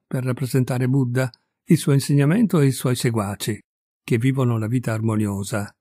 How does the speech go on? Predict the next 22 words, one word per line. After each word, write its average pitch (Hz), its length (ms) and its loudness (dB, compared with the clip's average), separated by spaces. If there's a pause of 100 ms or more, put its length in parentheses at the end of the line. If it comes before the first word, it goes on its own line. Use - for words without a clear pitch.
(720)
Allora 139 320 -4
lui 147 240 0
mi 127 120 0
ha 120 80 -4
scosso - 520 -4
il 131 120 -2
pugno 143 300 0
chiuso 214 300 0
davanti 143 460 -4
alla 147 240 -4
faccia, 107 520 -6 (680)
per 127 160 -8
mostrarmi 170 680 0
che 196 140 -2
tutti 247 300 -2
e 214 100 4
tre 101 400 -4
derivano 131 480 0
da 117 100 0
una 120 180 0
sola 143 360 0
realizzazione. 113 1040 -4